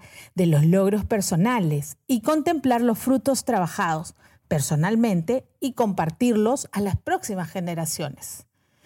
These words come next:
Por ejemplo, cuando yo converso con Nat, nosotras intercambiábamos muchísimo,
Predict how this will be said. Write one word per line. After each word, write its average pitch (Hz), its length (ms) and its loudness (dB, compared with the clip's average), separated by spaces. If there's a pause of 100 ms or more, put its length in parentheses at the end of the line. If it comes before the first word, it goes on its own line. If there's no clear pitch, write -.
(100)
Por 208 140 0
ejemplo, 175 340 2
cuando 165 220 4
yo 190 160 2
converso 220 760 0
con 170 240 4
Nat, 214 240 0 (480)
nosotras 214 340 2
intercambiábamos 220 1080 2
muchísimo, 190 1080 0